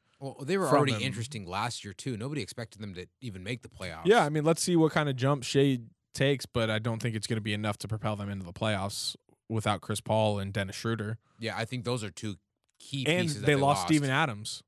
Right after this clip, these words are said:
Speaker 1: Yeah, that's another one. That
Speaker 2: who's
Speaker 1: was
Speaker 2: in, who's in New Orleans.
Speaker 1: that was their top rebounder <laughs> right there.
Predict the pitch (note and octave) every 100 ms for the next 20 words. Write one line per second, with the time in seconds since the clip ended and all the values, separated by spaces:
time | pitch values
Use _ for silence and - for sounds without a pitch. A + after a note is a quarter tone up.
0 | - F#2 G2+ - C#3 D3 A#2 A2+ A#2 A#2+
1 | B2+ D3 C#3+ A#2 - _ B2+ C3+ B2 B2+
2 | B2 D#3 A#2+ G2+ - - _ A2+ A2+ G#2+
3 | - C3+ B2 G#2 C#3 A2+ G2+ - D3 G#2
4 | - A2 E2+